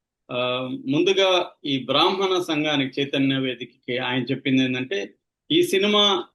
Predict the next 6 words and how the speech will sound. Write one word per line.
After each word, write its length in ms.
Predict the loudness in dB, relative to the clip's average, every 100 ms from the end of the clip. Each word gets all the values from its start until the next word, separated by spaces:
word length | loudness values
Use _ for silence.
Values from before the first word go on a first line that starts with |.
| _ -4
రిలీజ్ 540 | 0 4 4 2 0 0
తర్వాత, 600 | 2 4 2 0 -6 -8 _ _ _ _ _ _ -10
ఆ, 400 | -6 -4 -4 -4 -4
ఆ 140 | -2 0
దృశ్యాల్ని 760 | 0 2 4 6 6 4 2 -4 -4
చూసి 460 | -2 -2 -4 -4